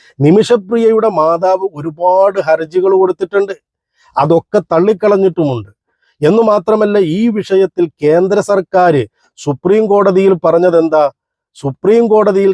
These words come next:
കേന്ദ്ര സർക്കാർ പറഞ്ഞത് നിമിഷപ്രിയയുടെ വിഷയത്തിൽ ചെയ്യാൻ പറ്റാവുന്നതൊക്കെ ചെയ്തു കഴിഞ്ഞു എന്നാണ്. ഇതൊക്കെ മാധ്യമങ്ങളിൽ വന്നതാണ്. അവിടെയാണ്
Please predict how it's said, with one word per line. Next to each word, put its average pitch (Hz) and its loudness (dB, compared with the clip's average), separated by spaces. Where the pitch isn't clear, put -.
കേന്ദ്ര 180 -2
സർക്കാർ 180 0
പറഞ്ഞത് 156 0
നിമിഷപ്രിയയുടെ 190 0
വിഷയത്തിൽ 160 -2
ചെയ്യാൻ 147 2
പറ്റാവുന്നതൊക്കെ 156 -2
ചെയ്തു 139 -2
കഴിഞ്ഞു 139 2
എന്നാണ്. 127 -4
ഇതൊക്കെ 175 -6
മാധ്യമങ്ങളിൽ 185 0
വന്നതാണ്. 170 -6
അവിടെയാണ് 202 2